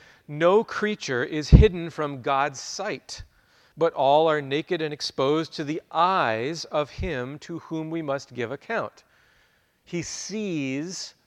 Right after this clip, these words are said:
and then is able to make judgment. And in Revelation one, you remember, Jesus was described as having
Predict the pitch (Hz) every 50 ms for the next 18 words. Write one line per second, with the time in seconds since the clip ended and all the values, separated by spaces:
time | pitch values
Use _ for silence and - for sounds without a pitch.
0 | _ _ _ _ _ _ _ _ _ _ _ _ _ _ _ _ _ _ _ 165
1 | 156 156 147 131 139 - 123 117 156 151 151 160 175 165 151 143 165 156 139 135
2 | 135 147 143 - - 151 135 139 127 131 - _ _ _ _ - 135 120 117 139
3 | 190 208 220 160 135 113 104 107 - _ - - - - _ _ _ _ _ _
4 | _ _ _ _ _ _ _ _ - - - 190 180 185 180 170 170 160 151 147
5 | 139 147 147 - - 147 139 135 143 185 233 202 139 139 165 165 151 143 139 127
6 | 127 123 123 151 170 139 127 165 190 220 208 185 147 - - 151 143 123 131 143
7 | - - - 151 131 127 139 156 165 139 143 135 127 - 151 131 127 120 131 127
8 | 120